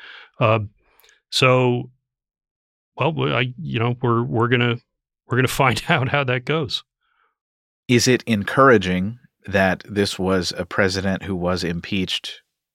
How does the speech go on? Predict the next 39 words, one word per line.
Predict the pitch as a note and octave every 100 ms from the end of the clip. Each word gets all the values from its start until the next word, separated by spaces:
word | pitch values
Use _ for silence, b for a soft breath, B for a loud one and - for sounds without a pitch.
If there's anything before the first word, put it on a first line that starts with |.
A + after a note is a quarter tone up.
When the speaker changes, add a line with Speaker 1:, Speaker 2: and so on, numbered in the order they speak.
| -
Speaker 2:
in | G#2 F#2+ F#2 F2+ _
his | - E2
first | - G#2+ F2+ -
term, | - F#2+ A1+ - _ _ _ _ _ -
or | E2
does | F2+ E2+
that | E2
matter? | E2+ E2+ C#2 B1+ - _ _ _ _ -
Speaker 1:
Um, | A3+ A#3+ G#3 - B B B B B _ _ _ _ _ _ -
hard | A#3+ -
to | E3
say. | - A#2 D3+ F#3 - -
I | D3+
mean, | C#3+ D3+ C3+ C3+
I, | D3+ C#3+ C#3+ -
Speaker 2:
I |
mean, | C3+ D3+ E3+ C#3
Speaker 1:
I | A2+
Speaker 2:
I, | - A2
I |
say | G#2+ C#3+
that | A#2+ G2+
because | F2+ F#2 G#2
you're | F#2 G#2 G2
someone | G#2+ F#2 F2+ F2
who | E2 F#2 E2
believes | F2 F2 E2+ E2+
that | F#2 D#2+ B B B
impeachment | F#2 E2 G#2 F#2 - F2+ D2+
is | - E2
something | - F#2+ E2+ E2+
that | D#2+ D#2 -
people | F#2 D#2+ D2+
shouldn't | - D#2+ D2
be | C#2+
afraid | - B2+ B2
of, | A2 G#2+ G2+ -
that | D#2+ -
Congress | G#2 F#2+ F#2 F2